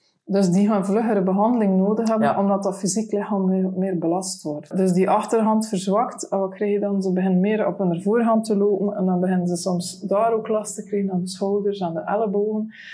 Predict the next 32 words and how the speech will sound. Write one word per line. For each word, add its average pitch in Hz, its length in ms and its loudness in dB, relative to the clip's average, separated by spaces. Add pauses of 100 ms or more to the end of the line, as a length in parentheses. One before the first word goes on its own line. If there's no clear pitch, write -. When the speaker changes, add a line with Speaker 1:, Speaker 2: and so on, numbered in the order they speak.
(120)
Speaker 1:
En 196 160 -2
als 190 220 0
je 202 80 2
heel 196 320 2
die 208 120 2
rug 190 360 -2 (140)
goed 190 200 -2
kan 214 220 2
behandelen, 220 800 -2
soms 190 320 -2
is 175 60 2
dat 165 280 -4 (300)
maar 175 240 2
een 165 120 0
maand 202 420 0
of 180 200 -8
twee 185 220 -2
maanden. 220 420 0 (420)
Dat 190 120 0
hangt 185 240 2
ervan 170 280 -2
af 208 320 -4
hoe 202 140 -2
dat, 185 380 -4
hoe 196 100 -4
dat 190 160 -2
de 185 240 -6
situatie 190 720 -4
van 180 180 -2
de 165 80 -2
hond 202 320 -2
is. - 460 -10